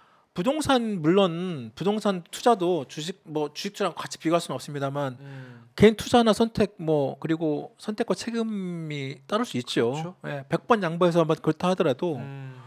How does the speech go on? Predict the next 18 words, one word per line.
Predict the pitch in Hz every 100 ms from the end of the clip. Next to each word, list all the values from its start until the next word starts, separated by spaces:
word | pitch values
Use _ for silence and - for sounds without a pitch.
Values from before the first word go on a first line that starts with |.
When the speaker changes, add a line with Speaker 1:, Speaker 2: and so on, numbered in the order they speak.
| - - -
Speaker 1:
그런데 | - 254
정부는 | 175 175 220 220 180
부동산 | 151 202 226 208
시장에서 | - 196 175 170 160 156 151 147 143 139 135 127 135 139 139 -
최소한 | - - 226 160
집값 | - 147 _ 208 185 - _
부분, | 147 123 117 110 - _ - -
집값이 | 175 - 202
막 | 156 -
과도하게 | 151 165 165
확 | -
오르거나 | 139 147 156 123 139 120 101 - - - -
또 | 190
확 | 196 -
떨어지거나 | 233 214 208 160 123 117
뭐 | 127
이런 | 190 220
것들은 | 196 - 185 180